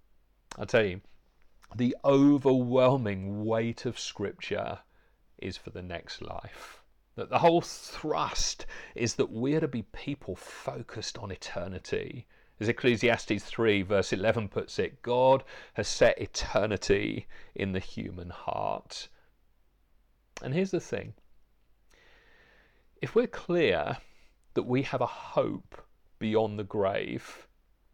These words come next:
then that gives us a whole new motivation in the here and now. It's like that the people who understand this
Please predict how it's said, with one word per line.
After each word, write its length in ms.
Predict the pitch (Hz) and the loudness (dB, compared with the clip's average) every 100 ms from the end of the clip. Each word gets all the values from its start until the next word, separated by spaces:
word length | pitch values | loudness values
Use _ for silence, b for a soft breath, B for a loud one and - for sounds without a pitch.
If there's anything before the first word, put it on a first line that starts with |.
| _ _ _ _ _ _ - | _ _ _ _ _ _ -12
then 140 | 117 | -6
that 180 | 156 - | -6 -4
gives 220 | 143 - | -6 -4
us 100 | 101 | -8
a 80 | - | -8
whole 800 | - - - - 117 120 117 120 | -14 -18 -16 -4 -2 0 -2 -6
new 320 | 110 104 107 | -8 -8 -8
motivation 880 | 104 101 101 101 101 92 - 87 92 | -6 -4 -4 -4 -6 -6 -10 -12 -12
in 120 | - 95 | -14 -12
the 80 | |
here 380 | 92 - 92 92 | -12 -12 -12 -12
and 160 | 92 90 | -12 -14
now. 460 | 90 92 - 110 - _ _ _ _ _ - | -12 -12 -12 -12 -16 _ _ _ _ _ -8
It's 120 | 120 | 4
like 220 | 151 151 B B B B | 6 6 B B B B
that 140 | 139 | 0
the 80 | 135 | 0
people 440 | - 202 - 185 | 2 0 6 4
who 320 | - 156 147 - | 6 6 4 4
understand 1120 | 156 165 147 127 - - - - 120 120 110 90 | -2 0 0 -4 -4 -6 -8 -10 -6 -4 -4 -6
this 580 | 82 117 - - - | -6 -8 -8 -8 -10